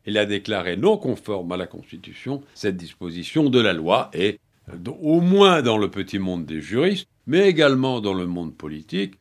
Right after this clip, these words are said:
la décision de mille neuf cent soixante et onze, vous n'étiez pas né à l'époque, a causé, a provoqué beaucoup de bruit et, chez certains, beaucoup d'émoi qui ont, euh, brandi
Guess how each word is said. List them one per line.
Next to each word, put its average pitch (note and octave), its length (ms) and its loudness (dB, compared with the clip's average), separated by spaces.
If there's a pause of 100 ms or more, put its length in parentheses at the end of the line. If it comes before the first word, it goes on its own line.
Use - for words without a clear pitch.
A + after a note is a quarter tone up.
(120)
la G2 140 2
décision G2 580 -4
de E2+ 80 -6
mille E2+ 120 -4
neuf F2 100 -8
cent D#2+ 120 -12
soixante D2+ 320 -12
et A2+ 40 0
onze, D#3+ 260 4
vous F#2 100 -2
n'étiez E2+ 280 -4
pas F2+ 220 -4
né G2+ 120 0
à G#2 80 4
l'époque, C3+ 500 0 (140)
a A2 300 4
causé, B2+ 640 -2 (200)
a F#2 400 -4
provoqué G2 540 -2
beaucoup B2 440 0
de G2+ 120 -2
bruit A#2+ 460 2 (160)
et, C3+ 500 2
chez - 260 -2
certains, D3+ 460 -2
beaucoup C3+ 540 0
d'émoi A2 560 4 (120)
qui A2 200 -6
ont, C#3 420 0
euh, F#2 160 -4
brandi A#2 840 -2